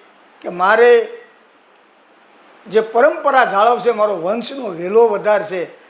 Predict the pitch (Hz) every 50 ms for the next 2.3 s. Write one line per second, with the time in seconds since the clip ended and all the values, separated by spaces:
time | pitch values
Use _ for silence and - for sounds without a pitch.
0 | _ - 262 220 202 196 196 185 165 156 151 160 175 208 202 202 202 190 190 196
1 | 190 190 190 190 185 185 - - 180 175 185 185 185 185 180 175 175 175 175 175
2 | 175 180 180 170 - -